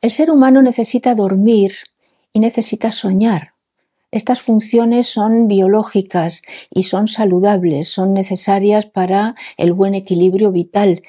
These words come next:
del cuerpo y de la vida humana, ¿ah? Pero necesitamos distinguirlo de las salidas del cuerpo,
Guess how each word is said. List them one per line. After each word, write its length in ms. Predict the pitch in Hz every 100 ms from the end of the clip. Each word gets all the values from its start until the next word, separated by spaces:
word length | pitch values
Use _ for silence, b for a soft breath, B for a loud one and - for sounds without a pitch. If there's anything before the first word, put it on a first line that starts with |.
| b
del 200 | - 160
cuerpo 520 | - 190 196 196 208 214
y 40 |
de 100 | 202
la 140 | 180
vida 240 | 170 180 175
humana, 480 | 180 208 185 160 - B B
¿ah? 200 | - 208 - B B -
Pero 160 | 226
necesitamos 840 | 262 311 320 285 269 240 240 254 220
distinguirlo 920 | 214 - 190 190 208 214 190 180 180 b b -
de 120 | 208
las 160 | 226
salidas 440 | - 202 190 196 185
del 180 | 170 170
cuerpo, 580 | 202 190 170 - 160